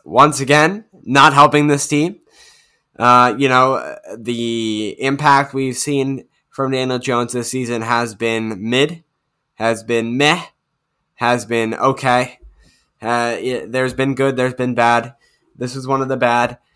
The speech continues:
It was not his fault for the entirety of this game, except maybe four or five plays. The biggest one being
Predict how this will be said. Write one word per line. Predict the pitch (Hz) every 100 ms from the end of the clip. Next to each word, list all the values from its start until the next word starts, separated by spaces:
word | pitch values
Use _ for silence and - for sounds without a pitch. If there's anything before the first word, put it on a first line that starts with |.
| _ _ _ _ -
It | 175
was | 190 190 139
not | 170 165
his | 170 151
fault | - 170 160 -
for | 156 143 139 123
the | 139 135
entirety | 131 - - - 151 160 151 151
of | 139 127
this | 139 -
game, | 127 123 123 -
except | 135 - 185 165 - - _ _ _ _ _ _
maybe | - 104 170 196 220 208
four | 202 - 190 190
or | 175
five | 170 156 151
plays. | - 135 92 85 - _ _ _ _ _
The | - 143
biggest | - 202 214 240 -
one | 170 180 160
being | 165 156 151 139